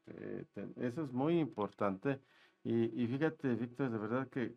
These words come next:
es lo que a veces no entendemos nosotros que venimos desde abajo, igual que tú, que todos. Es que, ¿cómo, cómo es posible que hayan, eh, manchado tanto la imagen del diputado?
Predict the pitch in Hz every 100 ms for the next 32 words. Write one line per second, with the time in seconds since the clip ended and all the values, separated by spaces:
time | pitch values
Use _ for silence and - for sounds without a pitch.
0 | _ 110 113 127 131 120 107 107 117 117
1 | 113 117 117 98 101 101 113 107 110 -
2 | 95 101 107 104 95 90 98 95 98 -
3 | 95 104 104 98 - 104 110 - - 110
4 | 104 117 - _ _ _ _ _ _ _
5 | - 123 117 151 139 - 156 180 226 220
6 | - 165 185 185 - 165 127 160 160 175
7 | - 135 131 139 156 160 156 123 95 -
8 | _ _ _ _ _ - 120 120 113 113
9 | 110 104 117 139 123 160 170 175 156 151
10 | 135 120 117 127 123 104 98 92 - 98
11 | - 123 120